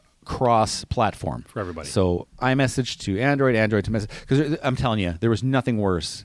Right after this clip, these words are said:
Speaker 1: than a green bubble friend.
Speaker 2: You, you, s-, during, during, during our last production, we had group chats.
Speaker 1: Yeah.
Speaker 2: And you hated it.
Speaker 1: Yeah, everyone
Speaker 2: Because it wasn't on your <laughs> iPhone.
Speaker 1: You were the, you were the one that was ruining it. You're the only green m-,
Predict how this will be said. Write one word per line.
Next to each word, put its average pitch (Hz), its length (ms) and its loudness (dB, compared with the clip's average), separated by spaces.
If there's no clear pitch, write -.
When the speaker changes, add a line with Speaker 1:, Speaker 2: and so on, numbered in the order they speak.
Speaker 1:
than 95 120 -2
a 92 60 -2
green 95 260 -4
bubble 82 240 -2
friend. 78 340 -6
Speaker 2:
You, 143 340 4
you, 156 540 2
s-, - 140 -6
during, 139 420 0
during, 151 400 0
during 127 260 0
our 120 100 2
last 110 260 0
production, 101 560 -2
we 92 220 -4
had 92 240 -6
group 101 200 -6
chats. - 420 -12
Speaker 1:
Yeah. 82 240 -2
Speaker 2:
And 87 180 -4
you 127 460 2
hated 117 400 -2
it. - 240 -12
Speaker 1:
Yeah, 95 280 2
everyone 123 280 2
Speaker 2:
Because 104 120 0
it 101 80 -4
wasn't 107 380 -2
on 104 180 -2
your 87 100 -6
<laughs> - 180 -12
iPhone. - 1080 -2
Speaker 1:
You 156 160 4
were 247 100 4
the, 214 160 2
you 196 160 4
were 262 100 4
the 202 120 2
one 202 160 4
that 202 100 4
was 160 120 2
ruining 208 280 4
it. 92 240 -2
You're 160 140 6
the 175 120 2
only 190 220 4
green 175 340 4
m-, 135 160 -4